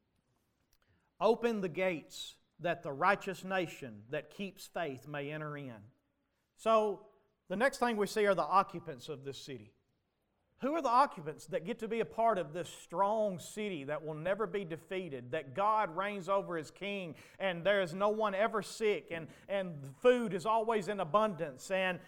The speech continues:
and joy is always in abundance, and there is always joy, inexpressible and full of glory everywhere you go in this city?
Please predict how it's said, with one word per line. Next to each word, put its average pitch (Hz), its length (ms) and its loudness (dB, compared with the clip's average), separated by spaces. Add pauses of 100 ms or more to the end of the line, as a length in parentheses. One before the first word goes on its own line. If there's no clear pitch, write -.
(180)
and 190 440 2
joy 226 580 8
is 190 220 0
always 202 540 6
in 185 100 0
abundance, 160 640 2
and 180 220 2
there 214 180 10
is 214 180 4 (220)
always 226 920 10 (180)
joy, 180 600 12 (280)
inexpressible 247 1080 6
and 160 100 -2 (360)
full 339 360 12
of 185 140 4
glory 240 560 10
everywhere 262 560 8
you 214 200 2
go 190 520 8
in 208 240 -2
this 220 200 4
city? 170 480 4